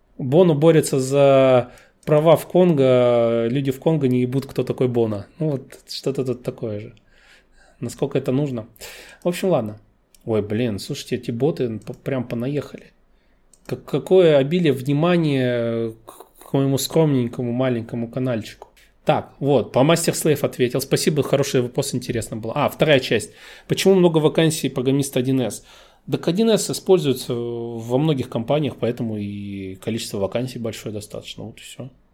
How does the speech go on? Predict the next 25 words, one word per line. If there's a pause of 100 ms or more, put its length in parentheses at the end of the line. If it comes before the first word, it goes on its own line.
(300)
Поэтому
он
там, (200)
каждая
шарашкина
контора
один
эс-ку
использует (260)
часто. (580)
Ну,
не,
не,
не
прям
не
сто
процентов,
конечно,
но (400)
очень-очень-очень
много,
такое
подавляющее
большинство.